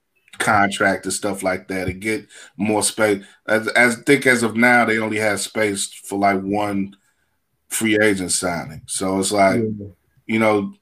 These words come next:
Speaker 1: y-, yeah, you, you, you pretty much stuck with this roster as is. You're not, you know, people aren't gonna be knock-, p-, ain't nobody knocking down the door to get at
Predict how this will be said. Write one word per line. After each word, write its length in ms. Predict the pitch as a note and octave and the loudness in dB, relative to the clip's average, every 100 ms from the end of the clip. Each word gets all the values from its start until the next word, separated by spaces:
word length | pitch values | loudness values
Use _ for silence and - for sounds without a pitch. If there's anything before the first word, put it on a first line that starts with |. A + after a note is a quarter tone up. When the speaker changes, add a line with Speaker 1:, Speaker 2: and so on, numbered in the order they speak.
| _ | _
Speaker 1:
y-, 60 | G#2+ | -6
yeah, 280 | G2+ A#2 B2+ | -2 4 4
you, 180 | A2+ B2+ | 4 2
you, 220 | A2+ C3 | 4 2
you 280 | C3 B2+ B2+ | 2 2 0
pretty 300 | F3+ D#3 C#3 | 4 6 6
much 240 | B2+ B2 | 6 4
stuck 500 | - - - C3 A#2+ | 0 -2 2 2 2
with 160 | A2+ - | -4 -2
this 220 | A2 G2 | -4 0
roster 520 | G#2 G#2+ G#2 G2 G2+ | 4 4 4 0 -2
as 240 | G2+ G2 G#2+ | -2 -2 -2
is. 440 | A2 G#2+ G2 - - - - - _ - | 0 0 -2 -6 -18 -20 -20 -20 _ -8
You're 160 | G2+ | 2
not, 320 | A#2+ A2+ A2 - _ _ - | 4 4 2 -10 _ _ -8
you 80 | |
know, 360 | A2 G#2+ G2+ G2 - | 0 2 0 -2 -4
people 340 | C#3+ B2+ B2 | -2 0 2
aren't 180 | A#2 G#2+ | 2 0
gonna 120 | G#2+ | -4
be 80 | A2 | -2
knock-, 420 | A2 A2 - - | 2 2 0 -8
p-, 140 | - A#2 | -4 2
ain't 120 | B2 | 4
nobody 260 | B2 A#2 | 6 4
knocking 400 | A2 A2+ A2+ A2 | 6 4 4 0
down 240 | G#2+ G#2 G2+ | 0 0 0
the 60 | |
door 340 | G2 G#2 G2+ G2+ | -4 -4 -2 -2
to 80 | G2 | -6
get 320 | G2 G#2+ G#2 | -6 -4 -2
at 300 | G2+ G2 | -2 -6